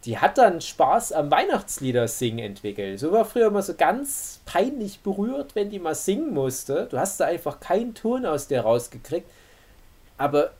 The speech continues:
zu Weihnachten im Erzgebirge, da meldet die sich teilweise freiwillig und sagt: So, wir singen jetzt ein Lied. Oder sie singt auch zur Not <laughs> alleine ein Lied. Hätte ich ihr früher nie zugetraut. Und das,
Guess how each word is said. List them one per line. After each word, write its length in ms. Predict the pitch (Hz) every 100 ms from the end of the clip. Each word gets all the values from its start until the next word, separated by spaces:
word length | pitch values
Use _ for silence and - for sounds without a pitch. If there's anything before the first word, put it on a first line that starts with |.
| -
zu 220 | - 117
Weihnachten 520 | 131 254 311 269 -
im 120 | 233
Erzgebirge, 760 | 214 214 240 - 196 - 123 110
da 80 | 113
meldet 400 | 110 165 294 277
die 80 | 226
sich 220 | 208 196
teilweise 460 | 190 202 196 165 139
freiwillig 580 | - 170 262 277 220
und 60 | 175
sagt: 260 | 190 214 -
So, 260 | - 220
wir 80 | 180
singen 320 | - 208 254
jetzt 300 | 220 202 -
ein 120 | 165
Lied. 460 | 170 214 151 101 - -
Oder 200 | 123 123
sie 100 | 123
singt 360 | 120 170 247 -
auch 140 | 180
zur 180 | - 160
Not 300 | 160 202 202
<laughs> 20 |
alleine 460 | 147 147 151 208 180
ein 260 | 160 175
Lied. 160 | 190 262 240 226 392
Hätte 240 | - 160 151
ich 140 | 139
ihr 140 | 170 151
früher 360 | - 180 156
nie 480 | 147 160 196 247 226
zugetraut. 880 | - - 226 175 - - - 104 113
Und 180 | 113 120
das, 120 | -